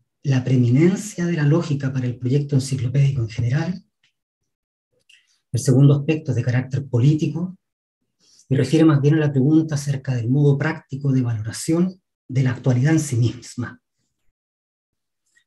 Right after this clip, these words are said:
Al concebirla allí como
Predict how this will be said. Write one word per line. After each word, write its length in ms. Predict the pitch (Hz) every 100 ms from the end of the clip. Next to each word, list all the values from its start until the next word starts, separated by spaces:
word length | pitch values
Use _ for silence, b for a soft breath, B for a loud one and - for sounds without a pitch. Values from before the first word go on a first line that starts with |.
| _ _ -
Al 100 | 143
concebirla 760 | 147 - 156 185 190 190 - -
allí 500 | 127 110 180 135 127
como 420 | - 131 120 110